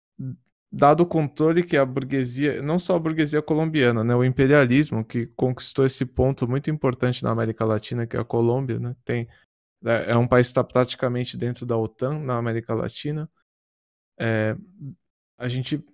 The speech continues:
lança, é, tipo, parece que o imperialismo, é, o can-, o candidato deles é o Gustavo Petro, não porque seja o candidato ideal,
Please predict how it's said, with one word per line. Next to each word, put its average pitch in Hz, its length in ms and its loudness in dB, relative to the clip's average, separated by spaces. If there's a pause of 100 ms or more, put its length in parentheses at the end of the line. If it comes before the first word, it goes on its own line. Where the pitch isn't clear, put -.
(260)
lança, 139 380 0
é, 127 400 0 (260)
tipo, - 280 -20 (480)
parece 135 500 4
que 156 120 -2
o 143 100 0
imperialismo, 135 720 -2 (1000)
é, 117 400 -2 (560)
o - 80 -8
can-, 135 360 -4
o 139 100 -6
candidato 135 520 0
deles 147 400 0
é 135 100 2
o 147 100 4
Gustavo 151 420 -2
Petro, 120 400 -2
não 131 200 2
porque 147 240 -2
seja 131 220 0
o 131 40 -6
candidato 123 460 0
ideal, 147 640 4